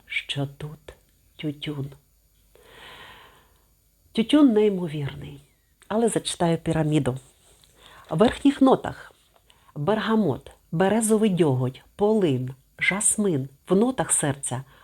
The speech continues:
лабданум, тютюн, тубероза, мускатний горіх. І в базі бурштин, гаякове дерево,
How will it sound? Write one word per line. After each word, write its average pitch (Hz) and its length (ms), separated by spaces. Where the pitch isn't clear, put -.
лабданум, 160 840
тютюн, 196 600
тубероза, 156 760
мускатний 160 680
горіх. 147 500
І 208 120
в 180 80
базі 156 600
бурштин, 180 920
гаякове 160 640
дерево, 190 580